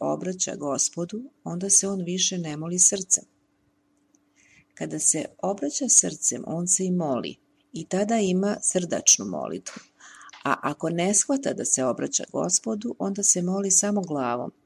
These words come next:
Zna da Bog jeste i pamti da se njemu obraća,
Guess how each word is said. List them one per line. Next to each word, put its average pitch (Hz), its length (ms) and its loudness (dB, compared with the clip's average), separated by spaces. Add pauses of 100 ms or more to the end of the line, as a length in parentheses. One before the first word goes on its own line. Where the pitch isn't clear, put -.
(680)
Zna 170 380 0
da 185 140 2
Bog 165 340 0
jeste 135 560 0 (280)
i 156 140 -4
pamti 180 460 -2
da 147 140 -4
se - 300 4
njemu 165 440 0
obraća, - 500 -4